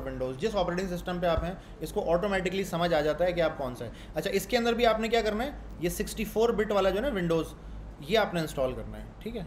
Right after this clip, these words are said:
अगर ये आपके पास ना चले, तो थर्टी टू bit वाला भी आप कर सकते हैं।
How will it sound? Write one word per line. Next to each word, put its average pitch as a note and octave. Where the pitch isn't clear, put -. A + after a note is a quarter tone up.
अगर E3
ये G3
आपके F#3+
पास G3
ना E3+
चले, G#3+
तो G3+
थर्टी D#3+
टू E3
bit D#3
वाला D3
भी D3+
आप F#3+
कर C#3
सकते A#2
हैं। -